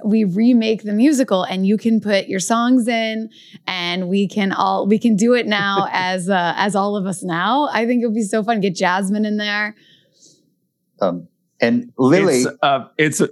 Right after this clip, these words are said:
Speaker 2: Lily
Speaker 3: oh, go
Speaker 2: could be
Speaker 3: ahead.
Speaker 2: doing it. Lily could be doing a high school production of Psych musical.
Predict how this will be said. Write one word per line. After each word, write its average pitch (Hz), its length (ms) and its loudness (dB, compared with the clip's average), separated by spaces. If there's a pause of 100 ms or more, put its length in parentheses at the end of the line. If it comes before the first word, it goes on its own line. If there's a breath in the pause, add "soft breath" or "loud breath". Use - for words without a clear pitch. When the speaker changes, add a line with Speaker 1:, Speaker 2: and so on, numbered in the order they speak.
Speaker 2:
Lily 156 220 4
Speaker 3:
oh, 170 60 4
go 110 40 4
Speaker 2:
could 123 60 0
be 147 60 2 (120)
Speaker 3:
ahead. 143 140 2
Speaker 2:
doing - 20 -4 (100)
it. 139 200 -6 (240)
Lily 160 380 4
could 143 120 -4
be 131 80 4
doing 143 180 4
a 123 60 2
high 143 200 0
school 123 440 -2
production 120 560 0
of 98 240 -2 (400)
Psych - 340 -2
musical. 92 520 0